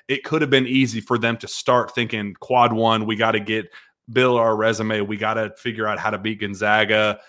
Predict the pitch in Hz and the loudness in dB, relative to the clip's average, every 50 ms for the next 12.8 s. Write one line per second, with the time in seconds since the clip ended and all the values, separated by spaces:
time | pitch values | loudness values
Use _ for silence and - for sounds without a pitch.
0 | _ _ _ _ _ _ - 131 127 123 127 123 131 113 123 110 107 104 98 - | _ _ _ _ _ _ -10 -10 -8 -4 -2 -2 -2 -2 -2 -4 -4 -4 -6 -4
1 | 123 120 113 117 117 117 113 - 104 - 123 113 110 104 - - 117 113 110 110 | -4 -2 0 0 0 0 -2 -4 -8 -10 -8 -8 -8 -8 -6 -4 -2 0 0 0
2 | 107 107 101 104 - 120 113 - 113 107 - - 110 110 104 107 104 95 101 90 | -2 -4 -6 -8 -8 -8 -8 -6 -6 -6 -6 -6 -6 -4 -4 -6 -6 -8 -10 -10
3 | - 117 113 110 - 113 110 107 104 - - 107 113 110 104 107 98 95 - 120 | -6 -6 -6 -6 -4 -6 -6 -6 -6 -8 -6 -4 -4 -2 -2 -2 -4 -2 -2 -2
4 | 117 110 107 107 98 92 _ _ _ _ _ _ _ _ _ _ _ _ 123 120 | -2 -2 -4 -6 -8 -12 _ _ _ _ _ _ _ _ _ _ _ _ -6 -4
5 | 139 143 160 185 185 160 143 117 127 113 - - - - _ _ _ - - 120 | -2 0 0 0 0 0 0 0 -2 -2 -4 -6 -14 -20 _ _ _ -6 -4 -4
6 | 110 104 104 - 117 110 120 120 123 117 120 107 117 117 117 110 101 101 104 110 | -4 -4 -6 -6 -4 -2 -2 -2 -2 -2 -4 -4 -2 -2 -2 -2 -4 -6 -6 -6
7 | 107 - 107 - - - 110 110 98 101 95 - 101 101 98 110 110 110 104 87 | -6 -6 -8 -10 -6 -4 -4 -4 -6 -8 -10 -10 -8 -6 -4 -2 0 0 0 0
8 | 85 104 107 - - 127 127 120 110 104 101 104 104 107 107 - 107 104 110 110 | -2 -4 -4 -4 -2 0 0 0 0 -2 -4 -4 -4 -4 -4 -6 -4 -2 -2 0
9 | 104 104 104 101 101 95 90 - _ _ _ 113 107 _ _ _ - 139 113 113 | 0 -2 -4 -4 -6 -6 -8 -12 _ _ _ _ _ _ _ _ -14 -10 -6 -6
10 | 110 110 107 104 - - 113 110 104 101 104 107 101 - - 110 104 101 - 104 | -6 -6 -8 -10 -8 -8 -6 -6 -4 -4 -4 -4 -6 -6 -8 -8 -8 -8 -8 -8
11 | 104 98 - - 98 92 87 - - 107 101 98 95 90 - - 104 104 98 98 | -10 -10 -8 -6 -8 -8 -8 -8 -10 -10 -10 -10 -14 -12 -8 -6 -4 -4 -4 -4
12 | 92 92 101 101 98 110 117 - - - - 87 92 90 - - | -6 -4 -4 -2 -2 -2 -4 -6 -12 -14 -12 -12 -12 -12 -14 -20